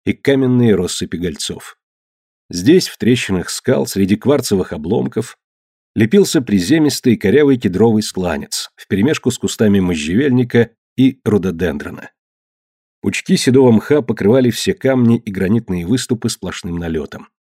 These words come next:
Следы Вана, огибая утёсы, терялись среди россыпей. Тунли остановился на краю пропасти, и зоркие глаза его искали знакомую фигуру зверя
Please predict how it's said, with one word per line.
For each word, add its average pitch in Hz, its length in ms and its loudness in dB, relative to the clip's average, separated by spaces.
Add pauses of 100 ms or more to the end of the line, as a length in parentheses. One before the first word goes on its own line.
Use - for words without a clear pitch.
(480)
Следы 95 380 0
Вана, 113 360 4
огибая 87 500 -4
утёсы, 120 540 -2
терялись 98 540 0
среди 87 280 -4
россыпей. 78 640 -8 (1040)
Тунли 120 520 4
остановился 123 680 2
на 92 100 0
краю 87 260 -4
пропасти, 123 760 -2
и 104 80 -6
зоркие 123 460 -2
глаза 95 380 -2
его 120 260 -2
искали 139 320 0
знакомую 143 540 -2
фигуру 107 380 0
зверя 110 560 2